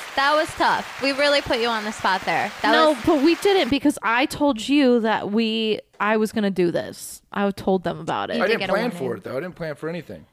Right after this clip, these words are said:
Speaker 2: Um,
Speaker 1: You, you
Speaker 2: well,
Speaker 1: know. No,
Speaker 2: living
Speaker 1: you did
Speaker 2: life on
Speaker 1: good.
Speaker 2: the edge.
Speaker 1: You
Speaker 2: It
Speaker 1: did
Speaker 2: was
Speaker 1: good.
Speaker 2: good.
Speaker 1: It was good.
Speaker 3: If I
Speaker 2: Um,
Speaker 3: d-, <clears throat> if I did a real podcast, how, what should I talk about?
Speaker 1: I
Speaker 3: So
Speaker 1: liked that.
Speaker 3: <clears throat> excuse me.
Speaker 2: I did like that. I think it does help to have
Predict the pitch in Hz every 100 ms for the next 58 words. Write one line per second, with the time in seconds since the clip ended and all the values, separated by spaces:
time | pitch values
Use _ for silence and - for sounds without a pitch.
0 | - 180 190 190 180 190 220 - - 196
1 | 202 208 208 _ - 370 262 330 277 453
2 | 160 117 - - 277 226 311 269 220 185
3 | - 349 - 392 269 208 208 202 196 -
4 | - - 160 131 - 165 175 170 180 151
5 | 127 143 127 - 135 131 143 131 131 _
6 | _ _ 143 139 131 117 101 117 107 82
7 | 80 _ _ _ _ - 247 339 - -
8 | 233 294 311 233 214 165 123 - - -
9 | 302 359 370 277 254 - 233 247 - 226
10 | 302 302 269 - 233 - 233 240 240 220
11 | - 233 233 196 180